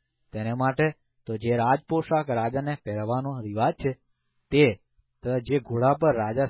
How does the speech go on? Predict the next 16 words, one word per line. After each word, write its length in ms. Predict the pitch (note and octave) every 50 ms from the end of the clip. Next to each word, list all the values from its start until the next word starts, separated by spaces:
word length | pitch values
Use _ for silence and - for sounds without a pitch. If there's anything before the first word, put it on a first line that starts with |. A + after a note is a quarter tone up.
| -
સવાર 300 | - G2 G2+ G#2+ B2 C3
થાય 180 | - C#3 C3+ C3+
છે 240 | - C#3+ C#3 C#3 - _ _ _ _ _ _ _ _ -
ને 120 | C3 C#3+ C3+
જેને 280 | A#2+ B2 A#2 A#2+ C#3+
માથે 300 | C#3+ C3 A#2+ A2+ - D3 D#3+ D#3+ - -
રાજમુંગટ 800 | B2 G#2+ A2 B2+ C3 B2+ A#2 A2 A2+ A2+ A2+ C3 C#3+ C#3+ - C3+
મુકાય 360 | A#2 G#2 G#2 - C3+ D#3+ F3
છે, 260 | - - A#2 G#2 - _ _ _ _ _ _ -
તે 120 | A#2+ A#2
લાવવા. 460 | A2+ G#2 G2+ G2+ G2+ G2+ A#2 A2+ G2 - _ _ _ _ _ _ _ _ _ _
તે 120 | - C#3 D3
પોશાક 600 | - - B2+ A#2 A2+ - - C3 C#3 D#3 F3 - _ _ _ _ _ _ -
તથા 200 | B2+ B2+ C#3 C#3
તે 240 | C3+ - D3 D3+ C#3
ઘોડો 560 | A#2+ A#2 A#2+ A2+ A#2 C3 D#3 D#3 C#3+ D3 -